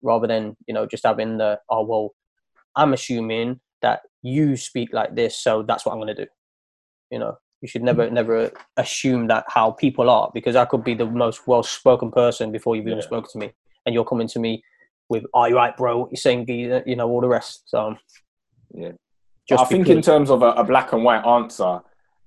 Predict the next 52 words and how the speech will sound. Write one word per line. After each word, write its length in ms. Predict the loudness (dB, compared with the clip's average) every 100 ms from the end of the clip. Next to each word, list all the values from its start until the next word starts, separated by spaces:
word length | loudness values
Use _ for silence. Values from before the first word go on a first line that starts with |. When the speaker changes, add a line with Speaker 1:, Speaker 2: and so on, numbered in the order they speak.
| 2
Speaker 2:
I 100 | 4
don't 240 | 8 6
think 180 | 4 -2
it's 100 | 0
a 60 | -2
problem, 540 | 2 2 2 -4 -6 -16 _ _ -10
to, 160 | -8 -6
to, 160 | -8
to, 200 | -6 -4
Speaker 1:
Mm-hmm. 100 | -4
Speaker 2:
to 120 | -4
be 160 | -2 2
honest. 340 | 2 0 -6 0
I 60 |
don't, 200 | 2 4
I 40 | 2
wouldn't 260 | 0 -2
say 180 | 0 0
it's 80 | 0
a 80 | -2
problem, 300 | 0 0 0
and 100 | 0
I 40 |
wouldn't, 440 | 0 0 0 -4 -10 _ _ -12 0
I 40 |
wouldn't 400 | 2 2 0 -2 -12 -8
tell 200 | 2 4
anyone 240 | 4 2
to 100 | -2
change 400 | -4 -2 0 0
the 80 | -2
way 140 | -2 -2
they 160 | -4
speak 420 | -6 -4 -2 -2 _ _
because 280 | -8 -4 -4
of 120 | -4
who 140 | -2 0
they 180 | 2 4
are. 160 | 4
But 140 | 2 -4
if 100 | 2
that's 300 | 0 0 -14
who, 380 | -4 0 0 0
if 120 | -4
that's 240 | 2 2 2
you, 360 | 2 2 0 -4
then, 280 | -6 -6 -6
then, 180 | -2 -2 0
then 160 | -2
go 200 | 2 2
for 200 | 2 -4
it. 100 | -14